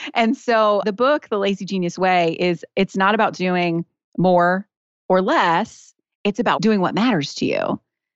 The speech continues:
And if you actually spend your energy on what matters and sort of let go of the things that don't, and then also begin to accept and engage with people in your life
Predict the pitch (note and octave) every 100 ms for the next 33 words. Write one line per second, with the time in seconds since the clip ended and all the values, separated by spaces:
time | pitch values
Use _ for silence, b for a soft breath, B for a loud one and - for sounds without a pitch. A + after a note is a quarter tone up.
0 | - F#3+ F#3 F#3+ - F#3+ - F#3+ E3 -
1 | F#3 E3 E3+ F3+ F3 D#3+ D3+ C#3+ D#3 F3
2 | F#3 D3 C#3 D3+ - D3 E3 D#3 D#3 D3
3 | - E3+ E3+ D3+ C3+ D#3+ D#3+ D#3 D3 -
4 | - G#3 G#3+ D#3 - - b b b -
5 | G#3 A3+ - F3+ G3+ G3 F3 E3 E3+ E3
6 | F3 E3 D3+ - _ _ - A#3 - -
7 | - F#3 G#3 - - - - _ _ -
8 | E3 E3 D#3+ E3+ E3+ D#3 D#3 E3 F3+ F3+
9 | - F#3 F3 F3+ E3 D#3+ D3 D3+ F#3+